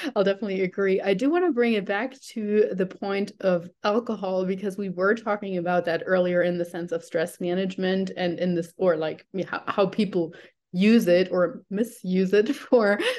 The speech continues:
stress management in many occasions. Um, and I saw something else interesting on your social media where you mentioned a connection between alcohol and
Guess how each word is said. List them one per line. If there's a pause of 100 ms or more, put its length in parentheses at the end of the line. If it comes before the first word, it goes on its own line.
(100)
stress
management
in
many
occasions. (420)
Um,
and
I
saw
something (160)
else (140)
interesting
on
your
social
media
where
you
mentioned
a
connection
between
alcohol
and